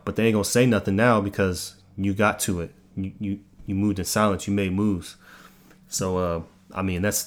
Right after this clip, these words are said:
that's the best advice I can give you from my experience. So, um, I'm gonna end on that. Uh, episode one, it's gonna be out Friday. Well, when I release it, it's gonna be Friday. So you're listening to it now on Friday, September second.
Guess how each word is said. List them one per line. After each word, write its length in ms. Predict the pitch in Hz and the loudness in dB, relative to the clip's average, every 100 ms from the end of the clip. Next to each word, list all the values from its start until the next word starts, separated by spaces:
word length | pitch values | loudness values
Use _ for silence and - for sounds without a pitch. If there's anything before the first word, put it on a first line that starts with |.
| - | -8
that's 200 | 90 104 | -6 -6
the 60 | - | -4
best 260 | 90 104 95 | -2 -4 -2
advice 260 | 98 92 | -2 -2
I 60 | 92 | -4
can 100 | 82 | -4
give 220 | 101 95 | -4 -4
you 180 | 82 78 - - - _ - - | -4 -10 -18 -20 -20 _ -20 -8
from 180 | - 90 | -2 0
my 160 | 90 | 0
experience. 600 | 85 - - 95 82 82 - - _ | 0 -4 -6 -4 -4 -8 -16 -20 _
So, 340 | - 98 98 | -4 0 2
um, 280 | 95 90 87 - - | 2 0 -2 -8 2
I'm 100 | 131 | 6
gonna 120 | 143 | 6
end 160 | 147 139 | 6 6
on 180 | 131 123 | 6 8
that. 380 | 131 135 - - - | 8 6 2 -8 0
Uh, 420 | 110 110 101 98 - - - _ _ _ - | 2 2 2 -2 -10 -20 -20 _ _ _ -8
episode 460 | 120 - 123 113 | -6 -2 0 2
one, 180 | 117 117 | 2 2
it's 80 | 110 | 2
gonna 180 | 135 120 | 0 4
be 120 | 120 | 4
out 180 | 107 101 | 2 0
Friday. 880 | - 120 117 117 117 113 110 107 - _ - | 0 2 4 4 4 4 2 -2 -14 _ -4
Well, 340 | 101 92 - _ - - _ - - _ _ - | -2 -2 -6 _ -20 -20 _ -20 -20 _ _ -6
when 120 | 104 | -2
I 40 | 92 | 2
release 300 | 101 117 104 | 2 2 0
it, 40 | |
it's 60 | 92 | 0
gonna 140 | 92 | -2
be 80 | 90 | -2
Friday. 360 | - 90 87 | 0 0 0
So 320 | 85 - 85 85 | -4 -4 -6 -6
you're 120 | 98 | -2
listening 300 | 101 101 95 | -2 -2 -4
to 180 | - 98 | -2 -2
it 60 | 87 | 0
now 280 | 98 95 | 0 0
on 180 | 95 95 | 0 -4
Friday, 480 | - 104 101 98 92 | -2 0 2 2 -2
September 440 | - - 110 92 | -6 -6 -4 -4
second. 400 | 82 - 95 87 | -4 -4 -2 -4